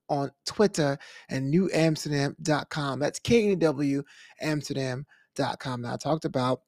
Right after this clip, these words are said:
being slightly refreshed. If you are looking at your device, your podcasting device, you'll notice there is a new logo this week and beyond for New Amsterdam Radio. I wanted something that was fresh. I wanted something to really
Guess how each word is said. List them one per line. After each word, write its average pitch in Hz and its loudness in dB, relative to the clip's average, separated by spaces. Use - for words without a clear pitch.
being 139 0
slightly 147 -2
refreshed. - -4
If - -14
you 135 2
are 135 2
looking 156 2
at - 0
your 160 -4
device, 160 2
your 139 0
podcasting 156 -2
device, 160 4
you'll 208 0
notice 285 10
there 240 4
is 240 4
a 254 8
new 269 8
logo 254 10
this 185 6
week 208 6
and 180 6
beyond 175 6
for 170 -2
New 156 -2
Amsterdam 156 -4
Radio. 185 4
I - -16
wanted 165 -2
something 160 -6
that 143 -8
was - -18
fresh. 226 0
I - -8
wanted 147 -4
something 147 -6
to 139 -2
really 170 6